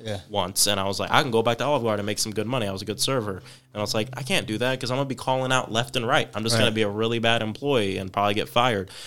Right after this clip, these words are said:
Speaker 2: So that's why I decided to do Uber instead, 'cause it gave me the flexibility to do what I need to do. Then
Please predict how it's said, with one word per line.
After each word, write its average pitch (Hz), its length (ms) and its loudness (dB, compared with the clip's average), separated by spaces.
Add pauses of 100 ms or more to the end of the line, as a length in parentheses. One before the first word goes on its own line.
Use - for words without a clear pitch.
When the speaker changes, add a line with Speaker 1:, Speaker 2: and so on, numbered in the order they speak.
(140)
Speaker 2:
So - 120 -2
that's 127 240 4
why 123 140 8
I 113 60 6
decided 104 480 2
to - 80 -18
do 98 120 -6 (140)
Uber 95 380 -6 (100)
instead, 92 560 -4
'cause 95 160 -6
it 98 60 -4
gave 98 240 0
me 98 80 -6
the 95 80 -8
flexibility 98 960 -2
to - 80 -16 (240)
do 110 100 0
what 101 80 4
I 95 60 2
need 98 180 -2
to 98 120 -8
do. 98 220 2
Then 104 220 0